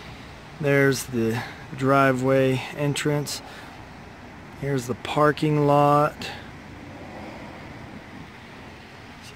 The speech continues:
you can see how much room we have. It's Saturday morning, so, uh, we just did a bunch of classes, so the place is a little bit, uh, messy.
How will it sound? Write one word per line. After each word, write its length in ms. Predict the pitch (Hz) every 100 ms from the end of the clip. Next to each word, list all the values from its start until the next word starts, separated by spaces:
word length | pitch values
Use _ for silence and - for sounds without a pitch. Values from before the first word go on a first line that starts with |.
| -
you 60 |
can 80 | 110
see 260 | - 131 110
how 120 | 110
much 280 | 110 104 -
room 240 | 131 127
we 120 | 123
have. 580 | 117 127 127 127 123 - - - - - - - - - - - - - - - - - - - - - - -
It's 140 | 123
Saturday 500 | - 165 156 151 143
morning, 560 | 147 151 160 160 160 151 - - -
so, 420 | - 151 135 131
uh, 160 | 127 127
we 140 | 139
just 340 | 139 160 - -
did 200 | 143 165
a 20 | 143
bunch 280 | 151 139
of 60 | 127
classes, 600 | - 147 147 143 151 139
so 100 | -
the 100 | 127
place 360 | - 151 139 135
is 100 | 131
a 60 |
little 340 | 185 233 220 196
bit, 300 | 160 147 - - - - - - - 156
uh, 280 | 131 131 131
messy. 640 | 139 143 139 143 139